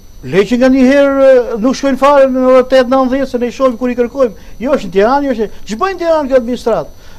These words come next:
Merr një drejtor, dhjetë ditë rresht, dhjetë ditë të del në Tiranë se s'do më dhon përgjigje. Do shta, po t'ja në që boj, ai ministri me këto u takon me drejtorët e Durrësit. Pra, e kupton që është një lloj, një njeri që ka pak përvojë nga këto, e, e kupton se, se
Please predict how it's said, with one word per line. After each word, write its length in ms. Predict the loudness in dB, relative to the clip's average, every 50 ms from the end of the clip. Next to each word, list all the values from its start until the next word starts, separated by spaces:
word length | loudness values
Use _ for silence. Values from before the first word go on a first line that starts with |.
| -10 -4
Merr 220 | 0 2 2 4 2
një 60 | 2 2
drejtor, 380 | 2 2 4 2 2 2 2
dhjetë 500 | 2 0 0 0 -2 -2 -2 -2 -2 -4 -4 -6 -8 -6
ditë 280 | -6 -6 -4 -4 -4 -2
rresht, 320 | -2 -2 -4 -4 -6 -6 -6
dhjetë 200 | -4 -6 -6 -6
ditë 160 | -8 -8 -8
të 60 | -6 -2
del 160 | -2 -2 0
në 60 | 2 0
Tiranë 260 | 2 2 0 -2 -2
se 80 | -4 -2
s'do 140 | -2 0 0
më 120 | 0 -2 -2
dhon 100 | -2 -4
përgjigje. 400 | -6 -6 -6 -8 -8 -8 -8 -10 -12 -16 -20 -20 -20 -18 -8
Do 200 | -2 0 0 0
shta, 220 | 0 -2 -4 -4 -4 -6 -14 -16 -10 -6
po 80 | -6
t'ja 220 | -2 2 2 2 2
në 60 | 2
që 80 | 0 0
boj, 200 | 0 0 0 2 0
ai 60 | 0 0
ministri 320 | 0 -2 -2 -2 -2 -2
me 80 | -2 0
këto 140 | 0 0 0
u 40 | 2
takon 260 | 0 -2 -2 -2 -4
me 80 | -2 0
drejtorët 320 | 0 2 2 2 2 2
e 40 | 0
Durrësit. 420 | -4 -6 -6 -6 -10 -14 -16 -16 -20 -20 -20 -20 -20 -20 -20 -20 -20 -10 -4
Pra, 180 | 0 0 0 0
e 40 |
kupton 320 | -2 -4 -4 -2 -2 -2 0
që 140 | 2 2 2
është 160 | 2 0 -2
një 60 | 0 2
lloj, 180 | 2 2 2 2 -2 -6 -12 -14 -16 -14 -10
një 140 | -8 -6 -6 -6 -6 -4
njeri 260 | -4 -4 -4 -4 -4 -6
që 80 | -6 -6
ka 100 | -6 -6
pak 180 | -6 -8 -8 -6
përvojë 420 | -8 -6 -2 0 2 2 2 0 -2
nga 120 | -4 -4 -4 -6 -6 -10
këto, 160 | -10 -10 -10 -10 -10
e, 160 | -10 -10 -12 -12 -14 -20 -16 -12
e 100 | -12 -12
kupton 360 | -10 -12 -8 -4 -2 -2 -2 -2
se, 100 | -6 -6
se 160 | -4 -4 -4